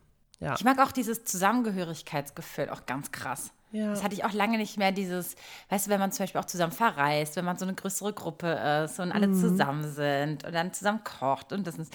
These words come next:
Speaker 1: Mhm.
Speaker 2: und man will eigentlich, dass dieser Moment nie endet. Kennst du das?
Speaker 1: Mhm.
Speaker 2: Obwohl, nee,
Speaker 1: Mhm.
Speaker 2: du bist schon ein Typ, der manchmal auch sagen könnte, ich möchte mal gern wieder nach Hause oder ich brauche meine Wohnung, ich liebe meine Wohnung.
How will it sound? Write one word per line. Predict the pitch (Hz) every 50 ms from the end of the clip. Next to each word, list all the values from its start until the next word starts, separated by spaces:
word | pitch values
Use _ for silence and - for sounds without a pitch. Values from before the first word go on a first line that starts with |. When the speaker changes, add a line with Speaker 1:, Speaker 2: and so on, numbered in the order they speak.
| - -
Speaker 1:
Mhm. | 220 214 185 190 233
Speaker 2:
und | 240 196
man | 202 202 180 180
will | 226 175
eigentlich, | 147 208 208 - - -
dass | - 208 196 -
dieser | - 202 202 202 202 185 - -
Moment | 208 208 202 202 202 202
nie | 226 220 214 226 240 262 254 -
endet. | - 233 226 220 208 170 156 -
Kennst | - - 190 196 196 -
du | 233
das? | 226 240 240 277 294
Speaker 1:
Mhm. | 254 226 190 208 254 220 226 254 254 - - - - -
Speaker 2:
Obwohl, | - 247 277 277 320 320
nee, | 269 269
Speaker 1:
Mhm. | 226
Speaker 2:
du | 262 277
bist | 285 381 -
schon | - 427 381
ein | 320
Typ, | - - 220 202 -
der | 196 180
manchmal | 185 185 190 - 220 185
auch | - 185 185
sagen | 190 190 196 202 190
könnte, | - 202 190 190 196 196 - - - -
ich | 254 220 - - - -
möchte | 262 302 285 - 269
mal | 254 -
gern | 247 240 220
wieder | 214 208
nach | 185 180 180
Hause | 190 185 196 196 226 302 302 -
oder | 196 196 196
ich | 196
brauche | - - 196 190
meine | 208 208 196 180 170
Wohnung, | 190 208 240 262 254 247 226
ich | 220 -
liebe | 220 214 208
meine | 220 233 233 226 214
Wohnung. | 226 226 220